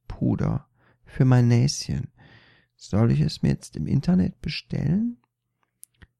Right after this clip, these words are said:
Aber dann würde es ein wenig dauern, bis es käme oder, oder bis es kommt", sagt sie ja zu sich selbst. "Oder ich gehe tatsächlich mal raus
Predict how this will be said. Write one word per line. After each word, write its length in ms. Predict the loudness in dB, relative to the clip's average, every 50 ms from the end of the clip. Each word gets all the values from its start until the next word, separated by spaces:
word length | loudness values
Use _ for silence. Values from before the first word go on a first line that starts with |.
| _ _ _ _ _ _ _ _ _ _ _ _ _ _ 0
Aber 200 | 2 4 4 6
dann 220 | 6 6 4 4
würde 180 | 4 2 2 2
es 100 | 0 2
ein 160 | 2 4 4
wenig 340 | 4 4 2 0 -2 -2 0
dauern, 540 | 2 4 6 6 6 4 4 2 0 -2 -6 _ _ _ _ _ _ _ _ -6
bis 180 | -6 -6 -6 -6
es 140 | -10 -10
käme 460 | -12 -10 -2 0 2 4 4 2 2 0
oder, 500 | -2 0 2 4 6 6 6 6 4 2 -2 -20 -20 -20 -20 _ _ _ _ _
oder 180 | 0 2 2 4
bis 220 | 4 2 -2 -4
es 140 | -6 -14 -8
kommt", 500 | 0 2 4 4 4 4 0 -4 -8 -14 _
sagt 520 | -14 -6 -2 2 2 2 2 0 -2 -8
sie 100 | -6 -4
ja 180 | -2 -2 -2 -4
zu 220 | -6 -8 -6 -2
sich 240 | -2 -2 -2 -4 -4
selbst. 480 | -2 0 2 0 0 -2 -8 -20 -20 -20 -20 -20 -20 -20 -14 -4
"Oder 240 | 0 2 4 4 4
ich 140 | 4 2 4
gehe 180 | 4 2 4
tatsächlich 540 | 4 2 2 2 2 0 2 2 0 -2 0
mal 140 | 0 0 0
raus 540 | 0 0 0 0 0 0 -2 -4 -8 -18